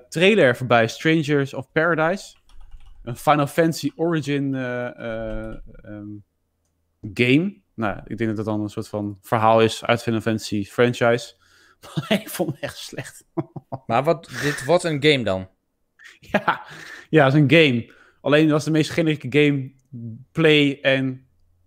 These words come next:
Speaker 1: het was gewoon vlak
Speaker 2: Oh,
Speaker 1: en
Speaker 2: ja.
Speaker 1: generiek.
Speaker 2: Ik
Speaker 1: Ik weet niet wat het is. Het zag er sowieso een beetje ouderwets uit.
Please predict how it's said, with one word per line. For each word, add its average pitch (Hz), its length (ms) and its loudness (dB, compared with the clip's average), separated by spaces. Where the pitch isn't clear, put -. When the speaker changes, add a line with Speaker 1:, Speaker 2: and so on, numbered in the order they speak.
Speaker 1:
het 120 120 -18
was 131 180 -4
gewoon 117 500 -2
vlak 135 400 0
Speaker 2:
Oh, 92 60 -8
Speaker 1:
en 131 60 0
Speaker 2:
ja. 95 300 -4
Speaker 1:
generiek. 131 340 0
Speaker 2:
Ik - 200 -12
Speaker 1:
Ik 110 80 -12
weet 139 100 -2
niet 147 80 2
wat 120 160 -2
het 113 80 -4
is. 110 120 -10
Het - 880 -20
zag 135 120 -4
er 127 60 -12
sowieso 135 200 0
een 135 60 -2
beetje 127 140 -2
ouderwets 135 380 2
uit. 151 360 -2